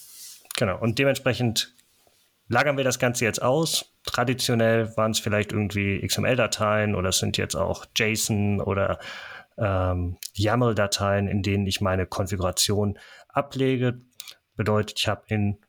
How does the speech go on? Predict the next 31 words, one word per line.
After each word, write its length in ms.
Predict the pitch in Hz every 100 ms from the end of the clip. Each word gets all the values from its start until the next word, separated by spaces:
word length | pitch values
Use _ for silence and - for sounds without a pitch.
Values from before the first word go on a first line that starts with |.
| _ _ _ _ _ -
meiner 520 | 107 104 101 98 -
Applikation, 760 | 110 104 90 - 127 117 117
habe 200 | 98 95
ich 120 | 92 -
einen 200 | 92 87
Unterordner, 760 | 113 107 98 98 98 95 90
wo 120 | 98
verschiedene 640 | 92 98 - 107 101 95 87
Konfigurationsdateien 1300 | - 104 107 98 87 - 95 87 - 85 - 92 87 87
drin 260 | 101 127
liegen, 360 | 117 117 110 110 - - - -
die 100 | 104
dann 240 | 98 92
die 80 | 90
jeweilige 480 | 90 92 87 82 - -
Konfiguration 840 | - 87 85 82 - - 92 92 - -
für 240 | - 127
eine 160 | 104 101
bestimmte 360 | 101 - 90
Umgebung, 460 | 92 90 107 101 95
eine 160 | 90 90
bestimmte 460 | 92 - 104 87
Variante 580 | 92 87 92 95 - -
zusammenfassen. 880 | - 95 - 95 95 - 87 - - - - - - - - - _ _ _ _ _ _
Und 140 | 117
jetzt 160 | 131 -
stellt 180 | 127
sich 80 | 120
natürlich 240 | 127 120 110
die 120 | 120
Frage, 580 | - 107 113 113 110